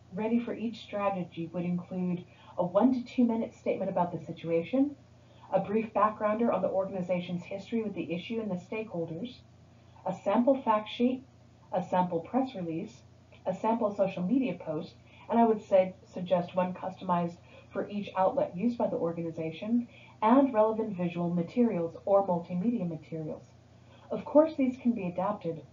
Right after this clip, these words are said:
but they should be fully written out because it's much easier to revise in order to adapt to a particular situation than to write on the fly.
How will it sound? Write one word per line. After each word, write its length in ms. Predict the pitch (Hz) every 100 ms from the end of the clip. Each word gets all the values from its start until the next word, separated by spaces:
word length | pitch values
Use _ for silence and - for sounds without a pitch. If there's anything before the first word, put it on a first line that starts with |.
| - - - -
but 140 | 233
they 140 | 240 233
should 360 | - 285 294
be 320 | 247 285 262 -
fully 300 | 226 233 233
written 340 | 196 180 180
out 240 | 208 214 175
because 260 | 170 196
it's 160 | 180 -
much 300 | 185 269 -
easier 400 | 214 220 214 214
to 180 | - 175
revise 680 | 170 180 262 254 180 170 - - - -
in 120 | 202
order 260 | 185 262
to 160 | 285 277
adapt 360 | 226 196 202 -
to 60 |
a 40 | 185
particular 560 | - 190 190 180 175
situation 800 | 165 175 - 170 269 - 170 170 - - -
than 120 | - -
to 120 | 240
write 240 | 185 175
on 80 | 170
the 80 | 170
fly. 440 | - 233 208 -